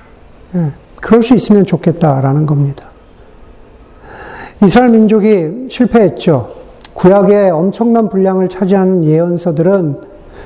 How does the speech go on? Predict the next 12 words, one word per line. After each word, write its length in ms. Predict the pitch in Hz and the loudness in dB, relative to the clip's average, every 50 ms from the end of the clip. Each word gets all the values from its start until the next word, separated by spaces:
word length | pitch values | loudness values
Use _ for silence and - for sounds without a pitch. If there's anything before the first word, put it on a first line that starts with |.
| - - | -6 0
결국 320 | - 185 196 226 262 - | 2 2 4 4 2 2
그 120 | - 214 220 | 2 2 4
얘기입니다. 680 | 254 233 269 254 226 196 170 170 190 196 175 147 143 - - - - - - - - - | 4 4 2 2 2 2 0 0 0 -2 -2 -4 -6 -10 -14 -20 -20 -20 -20 -20 -20 -18
"제발 480 | - - - - - - - 247 247 233 | -14 -12 -10 -8 -6 0 0 2 2 2
하나님의 640 | 202 202 247 262 254 240 233 233 233 233 226 190 165 - - - - - - - - - - - - | 2 2 4 4 4 2 2 2 0 0 0 -2 -4 -10 -16 -20 -20 -20 -20 -20 -20 -20 -20 -20 -6
그 140 | - - 202 | -2 0 0
신실하신 1120 | - - - 262 262 254 - - 247 233 220 196 - - - 220 208 196 180 170 156 151 - - - | 0 2 2 2 2 2 2 2 2 2 2 0 -2 -2 -2 0 0 0 -2 -2 -4 -6 -10 -16 -10
하나님의 440 | - - 214 220 220 214 208 208 196 | -4 -2 0 0 0 0 0 0 -2
마음과 720 | 165 143 135 143 165 175 175 175 160 175 170 170 160 147 - - - - - - - | -2 -2 -2 0 0 0 0 0 0 0 0 0 -2 -6 -8 -14 -20 -20 -20 -20 -10
하나님의 520 | - - 185 208 214 214 214 208 202 196 | -4 -2 0 2 2 2 0 0 -2 -2
계획을 420 | - - 156 160 170 170 170 185 160 | -4 -2 -2 0 0 0 0 -2 -2
알고 640 | 135 135 143 147 135 175 196 196 180 151 - - | 0 0 -2 0 0 2 2 2 0 -2 -4 -10